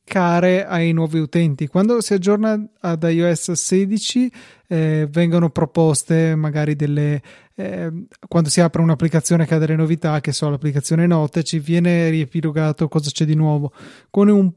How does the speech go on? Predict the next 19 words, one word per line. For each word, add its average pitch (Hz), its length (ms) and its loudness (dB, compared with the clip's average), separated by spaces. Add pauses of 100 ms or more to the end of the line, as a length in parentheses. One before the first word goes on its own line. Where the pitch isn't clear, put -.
punto 202 520 4
uno 180 360 4
effettivamente 151 640 -2
di 165 60 -6
solito 156 420 0
questo 156 540 -2
non 151 200 0
succede. 147 540 -2 (440)
E 165 540 -2
per 180 160 2
la 185 120 4
verità, 180 520 4
tolto 180 380 0
Stage 175 280 0
Manager, 170 460 0
del 156 160 -4
quale 160 460 0
fa-, 180 260 -10
si-, - 260 -14